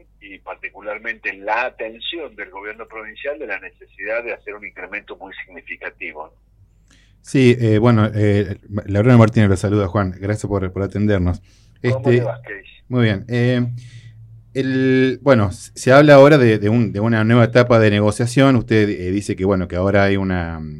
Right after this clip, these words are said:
Speaker 2: eh, una nueva etapa de negociación. Eh, algunos pronósticos indican que la inflación va a rondar el ochenta por ciento, ¿no? Y, y, bueno, este, para alcanzar un ochenta por ciento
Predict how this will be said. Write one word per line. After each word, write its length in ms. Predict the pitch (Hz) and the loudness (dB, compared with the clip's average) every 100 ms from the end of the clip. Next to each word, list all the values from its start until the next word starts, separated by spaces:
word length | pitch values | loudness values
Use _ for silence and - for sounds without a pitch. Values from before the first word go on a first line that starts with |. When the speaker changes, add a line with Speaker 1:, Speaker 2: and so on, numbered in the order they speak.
| 76 - | -20 -18
Speaker 2:
eh, 160 | 82 82 | -16 -12
una 160 | 90 | -6
nueva 160 | 95 98 | -2 -2
etapa 360 | 95 98 101 | -2 -2 -2
de 120 | 95 95 | -2 -2
negociación. 720 | 95 98 120 120 135 131 147 - _ _ _ _ | -2 -4 -4 2 4 2 0 -16 _ _ _ _
Eh, 400 | 120 113 113 120 | 0 2 2 2
algunos 360 | 117 127 175 170 | 2 4 6 6
pronósticos 640 | 127 143 165 165 170 156 | 6 6 4 2 2 2
indican 540 | 113 107 143 147 139 123 | -2 0 0 2 0 2
que 100 | 110 | 0
la 80 | |
inflación 640 | 110 113 120 123 135 151 - 95 | 0 2 0 4 4 4 0 2
va 120 | 107 | 4
a 20 | |
rondar 480 | 117 113 110 117 131 - | 4 2 4 6 6 2
el 120 | 101 | 0
ochenta 360 | 95 117 117 | 0 2 2
por 140 | 98 92 | 2 0
ciento, 360 | 117 98 87 | 2 2 0
¿no? 340 | 90 110 135 120 | 0 2 2 0
Y, 180 | 90 87 - | -8 -16 -10
y, 320 | 90 87 85 | -6 -4 -4
bueno, 320 | 101 90 71 - | -2 -4 -8 -14
este, 720 | 98 90 - 98 95 92 - - _ | -14 -10 -2 0 0 -2 -6 -18 _
para 180 | - 107 | -2 2
alcanzar 540 | 104 110 117 - 151 123 | 2 0 0 6 6 6
un 160 | 131 | 4
ochenta 360 | 123 120 127 123 | 2 2 2 2
por 140 | 120 | 2
ciento 540 | 120 135 135 151 180 | 2 2 4 4 2